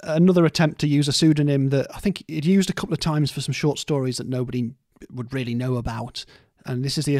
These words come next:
only book pun-, published under John Abbott, and nobody knew it was him for a while. Anyway,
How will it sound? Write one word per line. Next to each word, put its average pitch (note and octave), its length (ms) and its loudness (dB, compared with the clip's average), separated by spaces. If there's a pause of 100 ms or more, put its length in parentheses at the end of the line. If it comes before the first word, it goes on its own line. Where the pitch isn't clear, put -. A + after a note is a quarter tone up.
(120)
only C#3 220 0
book C#3+ 260 -2
pun-, C3 160 -4 (180)
published C#3 320 -6
under C3 160 -2
John B2+ 220 -4
Abbott, C3+ 220 -4
and C3+ 100 -6
nobody B2+ 240 -6
knew C3 160 0
it B2+ 40 -2
was C3 120 -8
him C3 240 -2
for C3+ 120 -4
a A#2+ 40 -2
while. A#2 480 -4
Anyway, C3 380 2